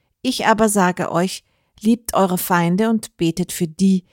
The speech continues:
die euch verfolgen, damit ihr Söhne eures Vaters im Himmel werdet.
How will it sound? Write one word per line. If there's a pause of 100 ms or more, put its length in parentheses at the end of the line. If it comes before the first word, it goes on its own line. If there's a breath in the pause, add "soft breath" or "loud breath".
(240)
die
euch
verfolgen,
damit
ihr
Söhne
eures
Vaters
im
Himmel
werdet.